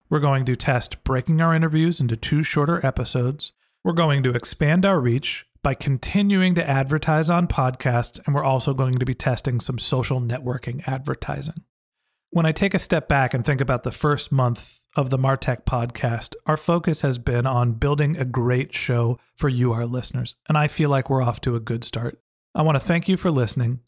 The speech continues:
and if you haven't already, hit that subscribe button in your podcast feed for a regular feed of marketing knowledge.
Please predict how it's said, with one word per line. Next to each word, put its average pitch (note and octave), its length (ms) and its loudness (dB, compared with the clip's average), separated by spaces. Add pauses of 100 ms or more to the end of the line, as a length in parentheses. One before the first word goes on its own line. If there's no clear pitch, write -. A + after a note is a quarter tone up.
(120)
and C#3+ 140 2
if C3 100 -2
you D3 80 2
haven't F3 280 2
already, C#3+ 460 2
hit F#3 180 0
that - 180 0
subscribe D3+ 500 0
button C#3+ 200 0
in C3+ 80 2
your B2+ 120 2
podcast D3+ 680 -2
feed A#2 320 -2 (200)
for D3 200 2
a C3+ 60 4
regular C#3+ 400 2
feed B2 340 0
of B2 80 0
marketing A#2 460 -2
knowledge. A2+ 520 -6